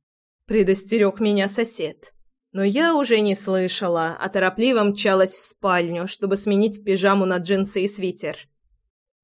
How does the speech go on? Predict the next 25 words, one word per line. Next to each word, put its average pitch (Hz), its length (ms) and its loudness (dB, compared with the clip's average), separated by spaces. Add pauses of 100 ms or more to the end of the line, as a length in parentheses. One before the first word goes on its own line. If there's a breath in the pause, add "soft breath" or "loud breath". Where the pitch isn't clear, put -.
(240)
«Валера, 208 400 6
выручай, 196 720 0
погуляй 294 380 2
с - 180 -6
Суми, 185 280 -2
а?» 247 360 -2 (600)
Попросила 202 500 4
я, 190 300 6
уже 202 220 6
бегом 196 400 4
возвращаясь 196 680 0
в - 60 -20
коридор 208 400 4
и - 20 2
собирая 214 460 4
волосы 196 360 0
в - 60 -20
пучок. 220 540 -6 (880)
«Лады, 202 600 4
у 202 120 4
меня 214 220 4
до 208 120 2
смены 233 300 4
еще 196 320 0
час», - 440 -8